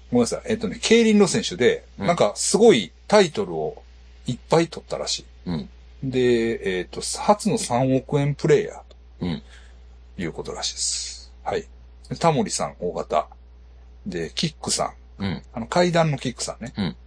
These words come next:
Speaker 1: 大型。で、氷川きよしさん、A型。となってます。
Speaker 2: うん。
Speaker 1: はい。
Speaker 2: なかなか、多種多様な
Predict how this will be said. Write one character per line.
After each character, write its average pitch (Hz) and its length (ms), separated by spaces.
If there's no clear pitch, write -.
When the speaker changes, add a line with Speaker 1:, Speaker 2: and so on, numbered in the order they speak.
Speaker 1:
大 110 140
型。 - 320
で、 104 440
氷 - 120
川 160 200
き - 120
よ 139 80
し - 60
さ 143 160
ん、 104 120
A 90 140
型。 - 300
と 160 120
な - 60
っ - 60
て - 120
ま - 80
す。 - 240
Speaker 2:
う - 20
ん。 73 320
Speaker 1:
は - 100
い。 - 120
Speaker 2:
な 98 120
か 117 120
な 113 80
か、 92 300
多 117 120
種 - 120
多 85 160
様 82 140
な 73 220